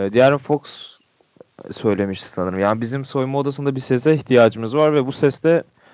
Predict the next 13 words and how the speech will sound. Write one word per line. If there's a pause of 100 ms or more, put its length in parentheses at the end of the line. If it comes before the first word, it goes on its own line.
(380)
e,
Iman
Shumpert'tı
se-,
e, (240)
soyunma
odasında
ama
o
gittikten
beri (460)
soyunma
odasında,